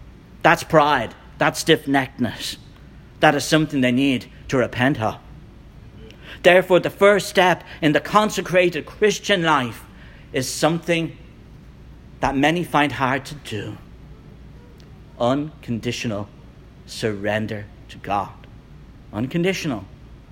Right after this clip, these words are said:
This is indispensable to break the power of self at the center. We need to get off the throne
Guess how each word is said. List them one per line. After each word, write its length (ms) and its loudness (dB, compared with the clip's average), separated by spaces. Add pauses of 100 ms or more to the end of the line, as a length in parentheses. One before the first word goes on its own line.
(460)
This 180 4
is 120 -4
indispensable 920 2 (160)
to 100 0
break 260 2
the 80 -4
power 340 2
of 100 -4
self 480 2
at 160 -2
the 60 -8
center. 520 -2 (200)
We 120 4
need 200 0
to 60 -2
get 320 2
off 280 2
the 80 -2
throne 420 0